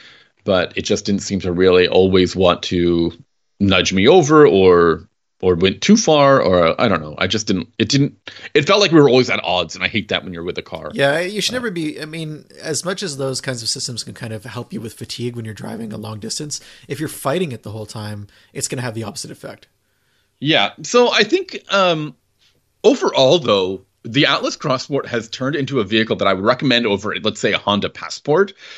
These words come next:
Speaker 1: Um, I also think that finish-wise, it might be better than a Kia Sorento. It might be up there with a Santa Fe and the Outback in terms of fully loaded models. The Outback just has sometimes a few, um,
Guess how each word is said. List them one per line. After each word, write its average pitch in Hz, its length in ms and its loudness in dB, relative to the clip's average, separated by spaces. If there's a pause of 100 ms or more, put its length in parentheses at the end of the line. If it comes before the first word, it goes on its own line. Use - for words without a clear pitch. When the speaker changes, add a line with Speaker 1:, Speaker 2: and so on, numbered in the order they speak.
(240)
Speaker 1:
Um, 90 500 2
I 104 240 0
also 107 300 0
think 135 320 -2
that 107 400 0 (440)
finish-wise, 117 1040 0
it 113 100 -6
might 113 340 0
be 285 100 0
better 117 360 4
than 107 160 2
a 92 220 0 (360)
Kia 135 240 6
Sorento. 110 960 -2 (340)
It 139 120 2
might 143 240 0
be 202 120 2
up 151 140 0
there 160 100 2
with 131 140 4
a 120 180 6
Santa 143 300 0
Fe 139 340 4
and 104 100 0
the 104 100 -2
Outback 135 420 0
in 123 80 2
terms 113 240 -4
of 101 120 -4
fully 117 240 0
loaded 107 300 2
models. 120 340 0
The 131 140 2
Outback 175 300 0
just - 160 -4
has 131 200 0
sometimes 110 400 0
a 101 60 -6
few, 104 500 0
um, 85 460 0